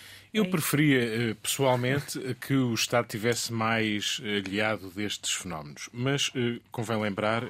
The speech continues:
Speaker 1: e é bom da verdade, que isto aconteceu porque houve um compromisso político estabelecido, poder autárquico, presencial, o próprio Presidente da República se envolveu, o Governo também se envolveu, obviamente a Igreja Católica, eh,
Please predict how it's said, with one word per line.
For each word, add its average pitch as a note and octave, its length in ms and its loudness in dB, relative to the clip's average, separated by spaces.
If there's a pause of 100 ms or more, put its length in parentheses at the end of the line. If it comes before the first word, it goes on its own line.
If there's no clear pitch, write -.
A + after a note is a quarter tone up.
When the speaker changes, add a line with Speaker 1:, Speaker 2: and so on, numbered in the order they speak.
(120)
Speaker 1:
e F2 120 -10
é F#2 60 -8
bom F#2 160 -8
da F#2+ 140 -8
verdade, G2 420 -2 (440)
que C#3 180 -2
isto C#3+ 240 0
aconteceu A#2 640 -2
porque - 240 -4
houve A#2+ 120 0
um B2+ 60 0
compromisso A2+ 680 -2
político G2+ 720 -6
estabelecido, F#2 1000 -2
poder G#2 240 -4
autárquico, F#2+ 760 -2
presencial, G2+ 600 -4
o G2 60 -4
próprio - 240 -8
Presidente F2 320 -12
da F2 60 -6
República F2 440 -8 (320)
se - 140 -4
envolveu, A2 400 0
o G#2+ 40 0
Governo F#2 260 -6
também F#2+ 240 -6
se - 120 -6
envolveu, G#2 480 -4 (300)
obviamente G2 640 0
a G2 40 -6
Igreja G2 280 -2
Católica, A2 680 -2 (400)
eh, A#2+ 400 2